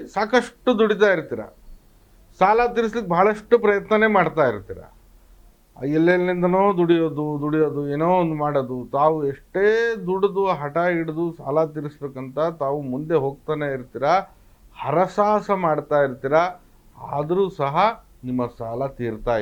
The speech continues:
ಇಲ್ಲ. ದುಡಿದು ದುಡಿದು ಮನೇಲಿರೋರೆಲ್ಲ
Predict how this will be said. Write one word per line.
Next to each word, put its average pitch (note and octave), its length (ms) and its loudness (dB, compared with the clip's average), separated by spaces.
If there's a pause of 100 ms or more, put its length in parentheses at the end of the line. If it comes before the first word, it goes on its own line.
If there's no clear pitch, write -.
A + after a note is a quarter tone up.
ಇಲ್ಲ. G2 160 -4 (2000)
ದುಡಿದು E3+ 400 -2 (100)
ದುಡಿದು E3+ 300 0 (140)
ಮನೇಲಿರೋರೆಲ್ಲ E3+ 1000 0